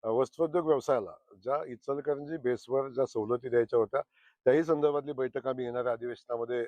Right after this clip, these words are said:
अ, आम्ही लावतोय आणि त्या सवलती लवकरात लवकर आमच्या बांधवांना कशा देता येतील याचाही प्रयत्न आपण करतोय. त्या अनुषंगानं जो आयटी पार्कचा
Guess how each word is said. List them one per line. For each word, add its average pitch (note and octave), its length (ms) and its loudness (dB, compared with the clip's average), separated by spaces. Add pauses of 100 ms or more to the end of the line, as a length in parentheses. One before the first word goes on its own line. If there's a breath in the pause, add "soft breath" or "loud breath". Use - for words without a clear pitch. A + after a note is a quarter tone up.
अ, G#2+ 80 -6
आम्ही G#2+ 360 -2
लावतोय A2 340 2
आणि D3 200 -10 (380 soft breath)
त्या B2 100 4
सवलती B2+ 460 0
लवकरात C3 360 4
लवकर C3 280 -2
आमच्या B2 260 -2
बांधवांना A#2 400 0
कशा A2+ 280 -2
देता A2 240 -4
येतील A#2 240 -8
याचाही B2 300 -2
प्रयत्न G#2+ 260 -4
आपण G#2 220 -10
करतोय. G2+ 300 -4 (480 loud breath)
त्या A#2+ 100 10
अनुषंगानं D3+ 560 0
जो F3 320 -2 (120)
आयटी A#2+ 280 0
पार्कचा D#3+ 360 0